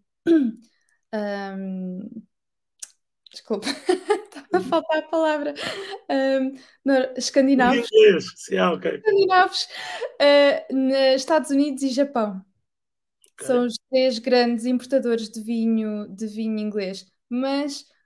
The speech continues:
Speaker 1: mais uma vez, eles importam realmente é uma mão cheia de, de, de produtores e, e é, e é espumante,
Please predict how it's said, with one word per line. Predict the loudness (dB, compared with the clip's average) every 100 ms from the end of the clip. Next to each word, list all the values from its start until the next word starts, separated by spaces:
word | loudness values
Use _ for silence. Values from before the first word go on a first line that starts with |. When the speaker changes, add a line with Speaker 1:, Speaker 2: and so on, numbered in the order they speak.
| _
Speaker 1:
mais | -8 -8
uma | -8 -12
vez, | -8 -8 -8 -18 _ _ _
eles | -6 -6 -4
importam | -4 0 2 0 0
realmente | -4 -2 -2 0 -2 -2
é | -2 -2 -4 -8 _ _ _ -4
uma | 0 2
mão | 2 0
cheia | -2 0 0 0 -2 -8 _
de, | -8 -2 0 0 -2 -6
de, | -6 -4 -2 -4 -6
de | -10
produtores | -12 -10 -6 -4 -6 -6
e, | -8
e | -8 -6 -6 -2
é, | 0 0 -2
e | -2
é | -2
espumante, | -4 -14 -12 -12 -12